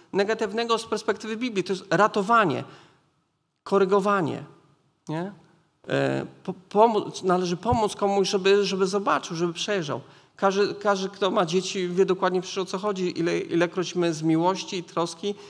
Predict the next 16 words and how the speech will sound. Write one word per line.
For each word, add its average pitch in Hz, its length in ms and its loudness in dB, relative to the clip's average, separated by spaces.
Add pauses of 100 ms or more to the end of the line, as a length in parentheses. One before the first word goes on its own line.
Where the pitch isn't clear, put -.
(120)
korygujemy 190 560 2
nasze 170 380 0
dzieci 170 200 -4
w 151 100 -6
myśleniu, 185 360 0
w 185 60 -12
postępowaniu, 175 600 -2
bo 170 140 -2
co? 170 220 -2 (280)
Chcemy, 185 220 0
żeby, 175 260 -2
mówimy 156 360 0
tak 151 180 -2
kolokwialnie, 165 520 2
wrosły 151 360 0
na 160 200 2